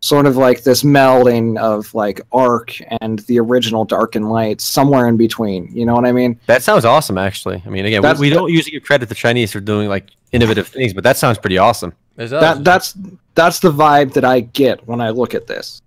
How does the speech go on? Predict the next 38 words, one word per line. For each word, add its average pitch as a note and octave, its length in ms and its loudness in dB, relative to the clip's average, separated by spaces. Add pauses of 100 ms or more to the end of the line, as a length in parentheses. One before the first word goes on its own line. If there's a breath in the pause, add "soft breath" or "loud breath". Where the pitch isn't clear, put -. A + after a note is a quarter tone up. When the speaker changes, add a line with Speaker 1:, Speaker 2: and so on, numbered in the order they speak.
(160)
Speaker 2:
Mm-hmm. C#3 120 0
Speaker 1:
and B2+ 160 0
when B2+ 80 0
I B2+ 120 -4
hear A#2 260 2
about G2 260 0
it. - 140 -6 (240 loud breath)
I D3 100 4
obviously G3+ 400 4
don't F3+ 220 2
know C3 220 0
'cause - 220 -14
none D3+ 140 2
of D#3 80 2
us E3 120 0
have E3 120 -4
played A2 220 -2
it, A#2+ 180 -4 (180)
Speaker 2:
Mm-hmm. A#2+ 180 -4
Speaker 1:
but - 140 -4
that's E3 240 0
the D#3+ 80 -2
vibe C3+ 300 2
I B2 80 -2
get. B2+ 260 -2
And C3 220 -8 (260 soft breath)
you F3 120 0
can F#3 120 0
see B3 320 2
it E3+ 120 2
in D#3 100 -2
the C3+ 100 0
pictures C3 560 -2
that B2+ 80 -8
they've A#2+ 180 -4
put D#3 180 0
up C#3 180 0
on A#2+ 320 -4